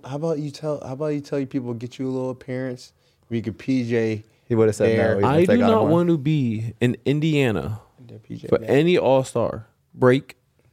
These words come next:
Speaker 3: any
Speaker 1: <laughs>
Speaker 3: anything. I am not an Indiana
Speaker 1: You don't,
Speaker 3: guy.
Speaker 1: you don't wanna be there when you play the Pacers.
Speaker 3: I, yeah, I don't wanna be there then.
Speaker 1: <laughs>
Speaker 3: I am not an Indiana fan. Now,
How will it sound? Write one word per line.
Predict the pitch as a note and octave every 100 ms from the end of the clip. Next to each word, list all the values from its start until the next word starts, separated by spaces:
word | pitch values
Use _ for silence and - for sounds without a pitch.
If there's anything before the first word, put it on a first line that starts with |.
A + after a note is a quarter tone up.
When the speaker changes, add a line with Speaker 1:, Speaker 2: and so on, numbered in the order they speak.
| _
Speaker 3:
any | C3 D3 D#3+ D#3 - D3 C5+
Speaker 1:
<laughs> | C#3 - -
Speaker 3:
anything. | C#3+ E3+ D#3 G#2 D#2+ G#2 - _ _ _ _ _ -
I | A#2+
am | C#3+
not | C#3+ D3+ D#3
an | C3+
Indiana | B2 B2 B2 B2
Speaker 1:
You | A#2
don't, | A#2+ -
Speaker 3:
guy. |
Speaker 1:
you | A2+
don't | B2 G#2+
wanna | G#2+
be | G2 A#2+
there | A#2+
when | A#2 B2
you |
play | A2 C#3
the | C3+
Pacers. | F#3 G3+
Speaker 3:
I, | C#3 D3 -
yeah, | G3+ E3+
I | D#3+
don't | F3 -
wanna | F#3+ F3+
be | E3 G3+
there | G3 F3+
then. | G3 C#4+ B2+ F#2+ A2+ D3+
Speaker 1:
<laughs> | - E3
Speaker 3:
I | E3+
am | G#3 G#3
not | G3 G3
an |
Indiana | E3+ F3 E3 D#3
fan. | E3 F#3+ C#3+ G#2 -
Now, | B2 A#2+ A#2 A#2+